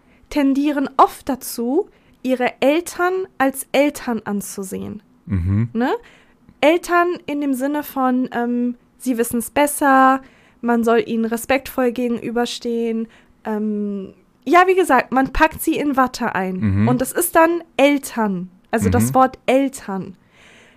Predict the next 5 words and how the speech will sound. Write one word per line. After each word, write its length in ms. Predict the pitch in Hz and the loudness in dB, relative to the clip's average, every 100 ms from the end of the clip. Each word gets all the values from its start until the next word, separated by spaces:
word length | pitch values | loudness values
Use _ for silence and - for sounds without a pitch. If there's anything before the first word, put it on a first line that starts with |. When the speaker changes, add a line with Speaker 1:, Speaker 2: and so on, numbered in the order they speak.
| _ _ _ - | _ _ _ 0
Speaker 1:
Eltern 680 | 285 427 508 - 285 254 247 | 4 6 6 2 -2 -2 -2
aber 500 | 208 202 196 220 349 415 _ _ _ _ _ - | -4 -4 -2 -2 -2 -6 _ _ _ _ _ -4
behandeln 560 | 240 - 349 370 330 - | -4 0 0 2 0 0
ihre 260 | 277 254 | -2 -2
Kinder 800 | 247 - 403 403 277 220 247 381 | -4 -2 0 2 2 2 2 0